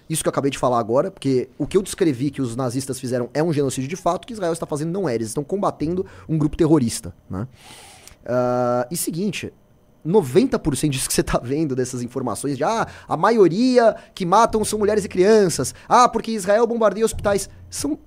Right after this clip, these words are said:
fake news, é simplesmente mentira. Sabe por quê? Sabe qual é a fonte desses caras pra dizer que tá tendo um genocídio? É o Hamas. A fonte deles pra dizer que tá tendo um genocídio contra o povo palestino é um grupo terrorista,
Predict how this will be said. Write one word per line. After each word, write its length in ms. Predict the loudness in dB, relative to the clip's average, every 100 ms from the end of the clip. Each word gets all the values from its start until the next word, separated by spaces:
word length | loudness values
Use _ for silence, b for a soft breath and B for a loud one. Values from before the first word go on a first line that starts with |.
| -20 -6
fake 260 | 2 2 2
news, 240 | 0 0
é 60 | -2
simplesmente 400 | 0 0 0 2
mentira. 400 | 2 2 0 -2 b b 2
Sabe 180 | 4 6
por 120 | 6
quê? 200 | 6 4
Sabe 140 | 2 4
qual 100 | 6
é 40 |
a 40 | 6
fonte 400 | 6 6 6 0
desses 240 | -4 -4
caras 240 | 0 0
pra 140 | 0 -4
dizer 140 | -6
que 60 | -4
tá 80 | -4
tendo 160 | -2
um 220 | -2 -2
genocídio? 500 | -2 -4 -4 -4 -6 -8 b -4
É 60 |
o 40 | 0
Hamas. 460 | 4 2 0 -8 _ _ _ b b b -2
A 80 |
fonte 380 | 0 2 2 2
deles 300 | 6 6 6
pra 120 | 4
dizer 140 | 4 2
que 80 | 0
tá 60 |
tendo 180 | 0 2
um 80 | 4
genocídio 480 | 6 4 2 -2 0
contra 180 | 0 0
o 40 |
povo 180 | -2 0
palestino 480 | 0 0 0 -2 2
é 60 |
um 80 | 2
grupo 220 | 4 2
terrorista, 500 | 2 0 0 -4 -8